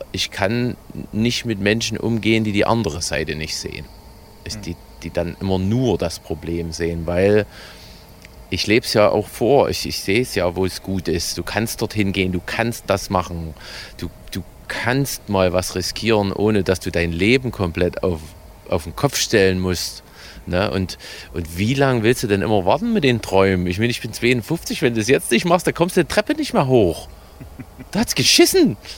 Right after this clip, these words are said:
Speaker 1: <laughs> Da kommst du nicht mehr hin, ne? Und darum gibt's halt auch, meine Zeit ist mir heilig und die nutze ich. Kompromisslos. Das ist meine Zeit jetzt.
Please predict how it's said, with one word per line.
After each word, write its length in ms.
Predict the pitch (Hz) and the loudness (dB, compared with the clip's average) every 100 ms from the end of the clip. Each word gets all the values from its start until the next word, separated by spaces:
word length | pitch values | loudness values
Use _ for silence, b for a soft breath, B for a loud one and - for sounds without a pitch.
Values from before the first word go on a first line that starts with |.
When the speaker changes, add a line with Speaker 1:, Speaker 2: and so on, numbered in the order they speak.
| B B - | B B -6
Speaker 1:
<laughs> 360 | 208 - - - | 0 2 2 2
Da 120 | 170 | 2
kommst 320 | - 320 - | 4 2 4
du 60 | 302 | 4
nicht 220 | 294 - | 4 4
mehr 160 | 143 127 | 2 4
hin, 380 | 208 403 302 - B B B - | 0 0 -4 -6 B B B -2
ne? 240 | 110 147 208 B B B B - - | 2 2 0 B B B B -20 0
Und 460 | 113 113 110 95 - - | 2 4 0 -4 -12 2
darum 340 | 117 123 110 | 4 4 2
gibt's 200 | 123 - | -2 0
halt 160 | 170 123 | 2 4
auch, 360 | 120 123 - - - | 4 2 -2 -10 -2
meine 260 | 101 107 | 0 0
Zeit 300 | - 110 139 | 2 2 2
ist 160 | 143 - | -4 -2
mir 180 | 120 92 | 0 2
heilig 560 | 117 175 226 - - - - - - - - - | 2 0 -4 -10 -16 -20 -20 -20 -20 -20 -20 -6
und 100 | 107 | -2
die 100 | 127 | 0
nutze 280 | 147 185 - | -2 -2 -6
ich. 220 | - - - - - - - - - - - | -8 -12 -20 -20 -20 -20 -20 -20 -20 -20 -20
Kompromisslos. 760 | - 127 139 165 - 90 82 - - - - - - | -10 -2 0 0 0 -2 -2 -10 -20 -20 -20 -20 -6
Das 180 | 104 - | -4 -4
ist 160 | 123 107 | -6 -2
meine 260 | 104 107 | 0 0
Zeit 260 | - 80 - | -2 -4 -4
jetzt. 280 | - - | -10 -14